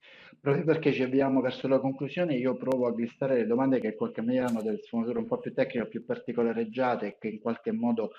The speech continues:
diciamo, richiamano il principio generale appena, eh, ricordato da Mario. Passo a una delle ultime domande di Salvatore Macchia, diciamo, più generale: cosa può fare un richiedente se l'amministrazione non risponde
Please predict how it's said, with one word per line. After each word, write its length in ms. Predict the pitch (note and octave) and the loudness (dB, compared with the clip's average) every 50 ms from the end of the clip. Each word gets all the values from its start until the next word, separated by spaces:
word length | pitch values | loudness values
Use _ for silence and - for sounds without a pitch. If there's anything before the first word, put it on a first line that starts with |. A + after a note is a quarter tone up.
| - _ | -20 _
diciamo, 280 | - - A2+ G#2+ G#2 | -8 -6 -4 -4 -4
richiamano 580 | G2+ A2 A#2 A#2 - B2+ B2+ B2+ B2 B2 A#2 A2 | -4 -4 -6 -2 -2 0 0 0 0 -2 -2 -2
il 140 | G#2+ G#2+ - | -4 -6 -8
principio 560 | - A2 A2 A#2 - - - A#2 A#2 A#2 G#2 | -10 -10 -8 -8 -8 -8 -8 -4 -2 -4 -2
generale 480 | G#2 A2+ A2 A2 A2+ A#2+ B2 A#2 G#2 | -2 -4 -4 -2 0 0 0 0 -2
appena, 360 | G2 F#2+ - - G2+ G#2 G#2+ - _ _ - - - - - - - _ _ | -6 -10 -12 -12 -12 -12 -12 -14 _ _ -20 -20 -20 -20 -20 -20 -20 _ _
eh, 140 | - G#2+ G#2 | -2 -2 0
ricordato 520 | G#2+ A#2 A2+ A2+ A2+ - A#2 A#2+ A2+ - A#2+ | 0 0 -2 -4 -4 0 0 -2 0 0 -2
da 120 | A2 B2 | -2 -2
Mario. 680 | B2+ C3+ C#3+ D3+ D#3+ E3 E3 D#3 D#3+ D3 C#3 C3 B2+ | 0 0 2 2 2 2 2 4 4 6 6 6 4
Passo 580 | C3 C3+ C3+ C3+ - - - - - C#3 C#3 C3+ | 2 0 -2 -2 -4 -8 -16 -8 -2 4 4 6
a 40 | C3 | 6
una 200 | B2+ C3+ C#3 C3+ | 4 2 0 0
delle 220 | C3 C3 B2+ C3+ | 2 2 2 2
ultime 340 | C#3 C3+ - - C#3+ C#3 C3+ | 0 -2 -4 -6 -4 -2 -2
domande 340 | C#3 C#3 D3 E3 E3+ D#3+ C#3+ | 0 0 0 0 0 0 0
di 80 | A#2 | 0
Salvatore 440 | - A#2 A#2 A2+ A#3 A#3 B2+ B2+ C3+ | 0 -2 -2 -2 -2 -2 -2 -2 -2
Macchia, 560 | C3+ C#3+ D3 D3+ D#3+ D#3+ D#3 D#3 - C#3 B2 | 0 0 0 0 0 -2 -6 -4 0 0 0
diciamo, 280 | A2 G#2 A2+ A#2 A2+ G#2+ | 0 0 -2 -4 -4 -4
più 160 | - - A#2 | -6 -8 -10
generale: 540 | G#2+ A2 B2 C3 C#3 C#3 C#3 C3 B2+ B2+ B2 | -6 -4 -2 -2 0 0 0 0 0 -2 -2
cosa 240 | A#2 A#2+ A2 - A2+ | -2 -4 -6 -6 -6
può 80 | A#2+ | -6
fare 240 | A#2 A#2 - C3+ B2 | -8 -2 0 0 0
un 80 | B2 A#2 | 0 -2
richiedente 500 | A#2+ A#2 A#2 - C3 C3+ C#3+ C#3 - A#2 | -2 -4 -4 -2 0 0 -2 -2 -4 -4
se 100 | - A#2+ | -4 -4
l'amministrazione 640 | A#2 A2+ A#2 A#2+ A#2 A#2 - - - - C#3+ C3 A#2+ | -2 0 -2 -2 -2 -4 -6 -12 -10 -6 -4 0 0
non 220 | A#2 C3 C#3+ C3+ | 2 2 2 0
risponde 800 | - B2+ A#2+ - _ _ - C3+ A#2+ G#2+ G2+ G#2 G#2 G2+ G2 - | 0 -2 -6 -8 _ _ 0 0 0 0 -2 -6 -6 -8 -8 -10